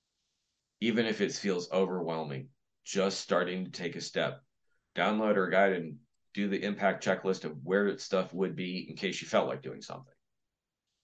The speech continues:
Download it just in case you feel like doing something. Um, send it to us and we'll, we'll tell you what you should do.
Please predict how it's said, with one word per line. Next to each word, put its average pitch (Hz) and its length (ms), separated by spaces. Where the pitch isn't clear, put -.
Download 101 380
it 87 100
just 87 220
in 82 100
case 113 320
you 82 60
feel 95 180
like 85 180
doing 73 240
something. 67 400
Um, 73 400
send 110 280
it 147 100
to 85 160
us 90 140
and 90 100
we'll, 92 280
we'll 95 140
tell 110 140
you 104 100
what 104 140
you 90 60
should - 240
do. - 180